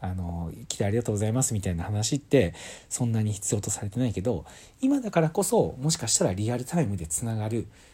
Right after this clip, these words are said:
もしかしたら一日経ってみたらそんなに価値はないかもしれないけど、今だから価値があるっていうライブ配信の価値っていうのが上がってるかもしれない。それを自分たちの仕事でどう使うかっていうのを考えると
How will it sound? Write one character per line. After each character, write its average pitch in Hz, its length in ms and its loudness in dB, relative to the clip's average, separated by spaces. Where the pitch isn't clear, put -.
も 196 100 2
し - 80 4
か 175 120 0
し - 80 6
た 233 60 8
ら 180 60 10
一 117 220 0
日 113 140 0
経 156 60 4
っ 156 60 4
て 104 100 -4
み 113 100 -2
た 107 100 -2
ら 85 220 -4
そ - 180 -6
ん 151 80 2
な 165 60 4
に 165 120 4
価 185 140 0
値 139 100 0
は 104 60 0
な 143 100 0
い 139 80 -2
か 107 100 -4
も 95 80 -4
し - 120 -4
れ 117 60 -4
な 160 80 -2
い 156 60 -2
け 143 80 -4
ど、 127 220 2
今 254 220 2
だ 202 120 2
か 214 100 0
ら 233 120 0
価 - 140 -10
値 - 160 -2
が 147 80 4
あ 147 60 4
る 156 60 2
っ - 20 2
て - 220 -6
い 110 260 2
う 90 80 -2
ラ 127 140 2
イ 170 40 6
ブ 202 100 4
配 220 160 8
信 - 160 4
の 101 60 2
価 - 140 -4
値 - 120 0
っ - 40 -20
て - 80 2
い 123 40 2
う 135 40 4
の 160 40 6
が 202 200 4
上 139 100 2
が 165 80 4
っ 165 60 2
て - 220 2
る 233 60 4
か - 180 4
も 170 80 8
し - 160 2
れ 85 60 -2
な 80 100 -2
い。 - 80 -10
そ - 200 0
れ 240 120 8
を 285 300 8
自 135 180 4
分 160 220 6
た 117 120 2
ち 127 140 0
の 139 100 4
仕 - 140 0
事 110 240 0
で 156 360 6
ど 214 200 6
う 180 80 4
使 - 200 2
う 170 80 6
か 185 120 0
っ 180 40 2
て - 160 -8
い 202 40 0
う 214 40 0
の 247 240 4
を 78 40 -4
考 - 260 -4
え 139 100 2
る 123 100 -4
と - 260 4